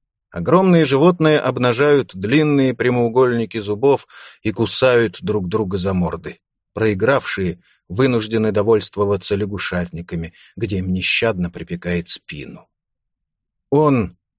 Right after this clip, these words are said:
говорит себе, что при всей примитивности его племени всё же хватает смелости не сидеть на месте. Гиппопотамы в этом высыхающем озере обречены на гибель.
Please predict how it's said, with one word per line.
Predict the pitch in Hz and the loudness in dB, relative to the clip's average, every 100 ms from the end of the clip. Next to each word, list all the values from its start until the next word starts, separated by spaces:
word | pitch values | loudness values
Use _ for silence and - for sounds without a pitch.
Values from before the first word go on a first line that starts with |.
| _ | _
говорит | - 117 123 147 160 | -2 2 4 2 0
себе, | - 110 107 | -4 -4 0
что | 98 - - 117 113 | -2 -2 0 4 4
при | 92 117 | 2 -2
всей | 113 - 139 | -4 0 0
примитивности | 123 127 131 - 180 147 117 95 - 98 87 _ _ _ _ | 0 -2 -2 2 2 4 2 -2 -6 -8 -10 _ _ _ _
его | 110 147 | 0 2
племени | 190 131 165 190 175 170 | 2 4 4 6 4 4
всё | - 156 175 | 2 2 2
же | 156 | 2
хватает | - 139 - 160 151 135 | 0 -2 0 2 4 2
смелости | - 120 147 147 131 - 131 117 - _ _ - | -2 -2 0 0 -2 -4 -4 -6 -8 _ _ 0
не | 139 | 2
сидеть | 135 143 123 127 - | 2 -2 -2 -2 -2
на | 120 | -2
месте. | 113 104 - - - _ _ _ _ _ _ _ | -2 -2 -4 -6 -10 _ _ _ _ _ _ _
Гиппопотамы | 101 - 110 113 - 156 127 104 | -4 -2 -2 0 0 0 0 0
в | |
этом | 107 104 90 | -2 -2 -4
высыхающем | 104 - - 120 107 - 107 - | -4 -6 -2 0 0 -2 -4 -4
озере | 139 104 107 101 - - - _ | -6 -4 -4 -6 -8 -20 -20 _
обречены | 95 95 104 - 101 107 | -4 -2 -2 -2 -2 -2
на | 98 98 | -2 -4
гибель. | 87 98 92 87 - | -6 -8 -6 -6 -10